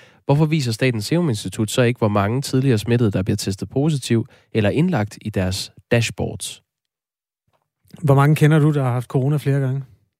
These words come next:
Speaker 1: Ikke mange.
Speaker 2: Er det nul, eller?
Speaker 1: Ja, jeg kan ikke komme på nogen.
Speaker 2: Jeg
Speaker 1: Kend-,
Speaker 2: kender en.
Speaker 1: du kender en?
Speaker 2: Ja, en af mine dartkammerater. Han har haft den. Hvis ikke det er tre gange, så er det i hvert fald to.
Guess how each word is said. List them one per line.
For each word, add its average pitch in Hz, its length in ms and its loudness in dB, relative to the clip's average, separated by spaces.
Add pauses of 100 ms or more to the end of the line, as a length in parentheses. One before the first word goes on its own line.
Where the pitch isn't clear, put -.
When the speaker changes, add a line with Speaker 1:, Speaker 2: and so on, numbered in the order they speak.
(640)
Speaker 1:
Ikke 156 160 -2
mange. 98 180 -4 (1080)
Speaker 2:
Er 135 180 -6
det 135 120 2
nul, 151 260 0
eller? 120 320 -6
Speaker 1:
Ja, 127 100 2
jeg 120 100 4
kan - 80 -4
ikke - 120 -6
komme 110 180 0
på 117 80 0
nogen. 110 220 -2 (600)
Speaker 2:
Jeg 160 80 2
Speaker 1:
Kend-, 170 40 4
Speaker 2:
kender 156 140 4
en. 123 220 0 (140)
Speaker 1:
du 151 60 -6
kender 160 180 0
en? 123 280 -2
Speaker 2:
Ja, 156 220 -4
en 165 100 -2
af 147 40 2
mine 120 140 0
dartkammerater. 117 600 -6
Han 139 100 -4
har 139 160 -2
haft 120 240 -6
den. 107 140 -6 (500)
Hvis 127 120 0
ikke 175 120 2
det 170 60 2
er 151 40 2
tre 160 200 -2
gange, 123 200 -2
så 143 80 -4
er - 20 -2
det 143 60 -2
i - 20 -2
hvert 131 120 -2
fald 123 120 -6
to. - 300 -8